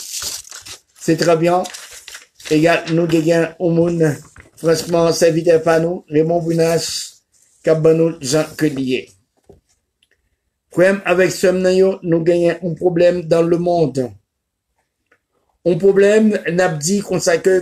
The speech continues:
kote ke les États-Unis d'Amérique ta sipoze responsab, n ap pale tout peyi dan le mond, epi an ba zye li, gen yon trafik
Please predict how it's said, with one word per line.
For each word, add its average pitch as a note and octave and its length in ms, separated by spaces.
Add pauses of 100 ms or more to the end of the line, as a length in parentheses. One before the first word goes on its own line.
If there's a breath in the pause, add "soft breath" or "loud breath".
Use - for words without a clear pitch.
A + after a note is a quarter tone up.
kote F3+ 360
ke F#3 200
les E3+ 440
États-Unis F#3 800
d'Amérique F3+ 800 (920)
ta F3 200
sipoze F#3+ 720 (100)
responsab, F#3 1120 (160)
n F3+ 80
ap E3 160
pale E3+ 380 (100)
tout F#3+ 240 (120)
peyi F3+ 440
dan F3+ 160
le F#3 80
mond, G3 480 (960)
epi F3 480
an F3 160
ba F3+ 160
zye E3+ 280
li, F3+ 180 (180)
gen E3 240
yon F#3 160
trafik G3 720